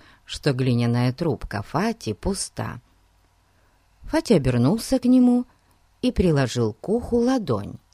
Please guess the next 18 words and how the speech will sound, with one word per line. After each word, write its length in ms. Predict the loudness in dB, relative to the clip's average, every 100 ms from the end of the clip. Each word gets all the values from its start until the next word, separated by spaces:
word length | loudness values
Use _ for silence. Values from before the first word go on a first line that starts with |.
| _ _ _ _ _ _ _ _ _ _
«Не 380 | -2 2 4 4
хотите 840 | 6 4 4 4 4 6 6 6
ли 300 | 8 6 6
табаку?» — 1040 | 2 4 6 10 8 8 6 6 6 4 -4 _ _ _ _ _ _ _ _
повторил 600 | -6 -4 0 0 2 -2
Гун 320 | -2 0 2
погромче. 960 | 2 0 0 0 0 -4 -8 -10 -10 -12 -16 _ _ _ _ _ _ _
Фати 380 | -8 -6 -4 -4
продолжал 840 | 0 0 2 2 0 0 0 0
держать 580 | -2 -2 -2 -2 -4 -2
ладонь 520 | -4 -4 -2 0 2
возле 380 | 2 2 4 4
уха. 540 | 2 -4 -10 -10 -10 -12 _ _ _ _ _ _ _ _
Прищурившись 1200 | -4 -2 -4 -4 0 2 2 0 -4 -4 -6 -4
и 60 | -6
посасывая 920 | -4 -6 -6 -8 -8 -8 -6 -4 -4
пустую 600 | -4 -4 -4 -6 -8 -8
трубку, 640 | -6 -4 -4 -6 -10 -10